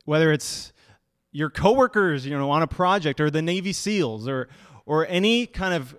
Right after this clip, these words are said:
group that is acting as one. They need to be on the same page if they're gonna get anything good done. And that's kind of the point of the purpose of these last few weeks,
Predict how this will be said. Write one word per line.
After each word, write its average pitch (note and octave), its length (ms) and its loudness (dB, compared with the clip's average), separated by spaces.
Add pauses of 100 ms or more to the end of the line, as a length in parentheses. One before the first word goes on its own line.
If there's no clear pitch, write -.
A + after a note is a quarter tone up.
(140)
group D#3+ 480 4
that D#3+ 180 -2
is C#3+ 300 -6 (340)
acting F3+ 420 0
as D3+ 160 0
one. C3 360 -4 (1400)
They D3 100 -2
need F#3 260 -2
to G3+ 120 -6
be E3+ 100 0
on E3 180 2
the E3 80 -4
same E3 280 -6
page - 420 -10 (960)
if F3+ 100 -4
they're G#3 120 2
gonna A3 200 0
get G3+ 280 0
anything G3+ 480 2
good F#3+ 340 2
done. F#2 240 -10 (1200)
And D#3+ 140 2
that's G3+ 320 2
kind G3+ 340 2
of G3+ 240 -2
the F#3 80 -6
point G3 720 -2
of C#3 100 -14 (160)
the - 60 -12
purpose G3 520 0
of D#3 120 -10
these D3 180 -8
last D#3 240 -4
few E3 160 -6
weeks, - 460 -6